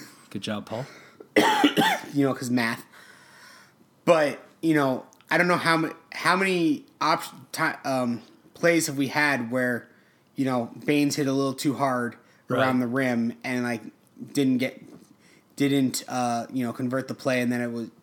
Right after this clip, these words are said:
Speaker 2: you know, was t-, brought back down by the other team, and, you know,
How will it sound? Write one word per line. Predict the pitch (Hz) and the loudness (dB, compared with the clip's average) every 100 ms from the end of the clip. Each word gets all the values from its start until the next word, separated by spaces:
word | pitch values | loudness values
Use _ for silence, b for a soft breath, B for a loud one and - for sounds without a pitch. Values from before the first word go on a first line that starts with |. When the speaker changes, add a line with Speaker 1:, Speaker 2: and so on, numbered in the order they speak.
| - | -12
Speaker 2:
you | 123 117 | -8 -8
know, | |
was | 113 113 | -6 -8
t-, | - - - - _ | -10 -14 -14 -20 _
brought | 127 120 | -4 -2
back | 117 117 | -2 -4
down | 120 110 | -4 -4
by | 110 | -6
the | 110 | -8
other | 104 | -10
team, | 98 135 117 113 | -6 -4 -2 -4
and, | 107 104 - b b b b | -6 -8 -14 b b b b
you | 107 | -10
know, | 107 101 | -8 -10